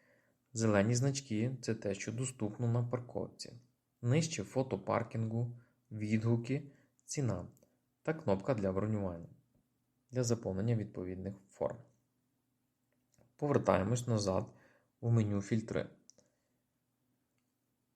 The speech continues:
Обираємо усі паркінги та споти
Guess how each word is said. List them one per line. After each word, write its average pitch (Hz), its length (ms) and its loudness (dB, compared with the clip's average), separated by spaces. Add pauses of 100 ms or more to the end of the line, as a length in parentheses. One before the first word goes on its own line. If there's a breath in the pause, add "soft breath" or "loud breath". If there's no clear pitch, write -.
(520)
Обираємо 131 460 6
усі 117 300 -2
паркінги 107 560 -2
та 143 180 0
споти 107 720 -4